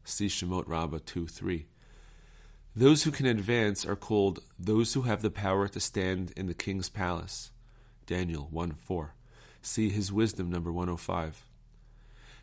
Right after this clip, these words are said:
The king's palace is the mouth of a tzaddik.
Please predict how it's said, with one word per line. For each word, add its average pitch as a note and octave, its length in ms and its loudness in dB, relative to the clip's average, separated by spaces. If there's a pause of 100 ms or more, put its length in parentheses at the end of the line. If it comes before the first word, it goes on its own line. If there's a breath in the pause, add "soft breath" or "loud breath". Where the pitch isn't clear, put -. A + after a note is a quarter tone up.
The A2 100 0
king's C#3+ 380 0
palace F2 500 0
is F#2+ 200 -6
the G2 80 -4
mouth F#2 440 -2
of D2 100 -10
a - 60 -8
tzaddik. D#2 540 -6